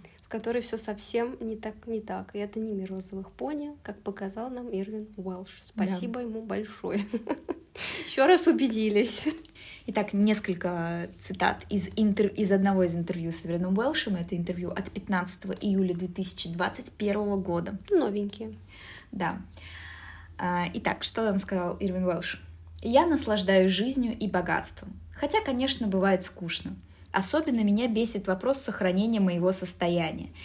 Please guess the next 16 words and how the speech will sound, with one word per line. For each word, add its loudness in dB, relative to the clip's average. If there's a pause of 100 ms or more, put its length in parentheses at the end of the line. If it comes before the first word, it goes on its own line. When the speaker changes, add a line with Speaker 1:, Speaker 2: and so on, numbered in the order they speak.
(140)
Speaker 2:
Все 0
эти 0
инвестиции, 2
вложения, 6
общение 2
с -2
бизнесменами. 2 (340)
Мне 6
так 4
жалко 4
людей, 0
которые 2
занимаются 2
исключительно -2
зарабатыванием 2
денег. 2